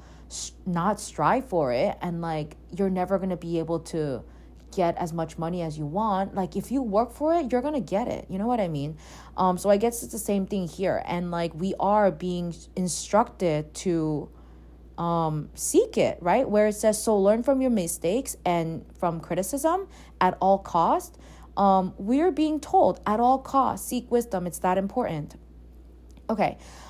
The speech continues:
Um, when was the last time you let someone or something change your mind about a significant issue? Okay. Um, okay, I actually have a story to tell.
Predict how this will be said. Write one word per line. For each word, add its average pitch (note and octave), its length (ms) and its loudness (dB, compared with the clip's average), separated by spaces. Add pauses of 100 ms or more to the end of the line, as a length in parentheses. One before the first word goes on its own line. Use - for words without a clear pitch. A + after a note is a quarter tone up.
(160)
Um, A3 380 4
when A#3+ 240 6
was A4 160 2
the A4 80 4
last B3 320 4
time F#3+ 300 0
you F#3+ 120 2
let F#3+ 240 4
someone F3 640 0
or F#3 160 0
something G3 500 -2
change A3+ 340 -2
your C4+ 100 2
mind F3+ 420 0
about D3+ 460 0
a E3 100 -6
significant D#3 680 -6
issue? - 420 -8 (1300)
Okay. D3+ 540 -2 (200)
Um, G#3+ 960 4 (1700)
okay, F3+ 260 0 (180)
I G#3 160 4
actually A#3+ 240 0
have G3 160 0
a F3 40 -8
story A3+ 240 -2
to A#3+ 100 -2
tell. F3+ 420 0